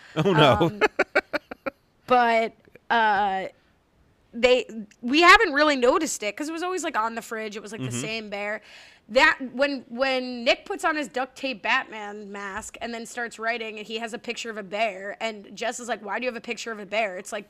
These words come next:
Speaker 2: very disgust.
Speaker 1: Mm-hmm.
Speaker 2: And he's like, "I have to, like, channel the grizzly or something."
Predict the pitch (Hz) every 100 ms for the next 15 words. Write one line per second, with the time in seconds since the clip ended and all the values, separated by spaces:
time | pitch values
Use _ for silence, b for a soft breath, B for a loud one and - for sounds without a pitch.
0 | _ 208 214 233 214 - - 208 185 185
1 | - B B 147 135 247 233 233 220 -
2 | - 226 240 226 226 226 208 226 208 214
3 | 208 196 196 196 190 190 202 190 175 180
4 | - 190 - 202